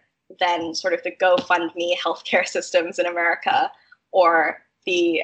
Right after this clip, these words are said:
um, the, the charity organizations, right? Because they're underpinned by a strong, um, foundation of family and family respect. And so at the end of the day, there are going to be elderly people in Chiang Mai who, who don't have access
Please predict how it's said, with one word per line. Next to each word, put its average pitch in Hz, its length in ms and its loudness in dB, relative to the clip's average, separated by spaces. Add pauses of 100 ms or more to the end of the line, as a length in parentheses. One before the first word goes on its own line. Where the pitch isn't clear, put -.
um, 156 520 0
the, 180 160 4
the 214 80 0
charity 185 420 2
organizations, 160 880 -4
right? 160 160 -4
Because 190 280 -4
they're 185 180 2
underpinned 202 640 -2
by - 120 0
a - 80 -4
strong, 170 720 -2 (600)
um, 160 220 0
foundation 165 520 -2
of 160 100 -10
family - 600 -8 (340)
and 156 200 -4
family 151 360 0
respect. - 640 -8
And 185 140 -6
so 190 80 2
at 180 120 0
the 185 100 -2
end 240 160 2
of 240 100 0
the 202 80 -4
day, 170 480 0 (360)
there 196 120 4
are 208 240 2
going 190 180 2
to 175 60 -4
be 175 140 -8
elderly 160 460 -2
people - 440 -8
in - 140 -6
Chiang 170 300 -4
Mai 107 380 -6
who, 165 240 -4 (480)
who 196 220 -14
don't 190 320 4 (400)
have 170 380 0 (200)
access - 760 -2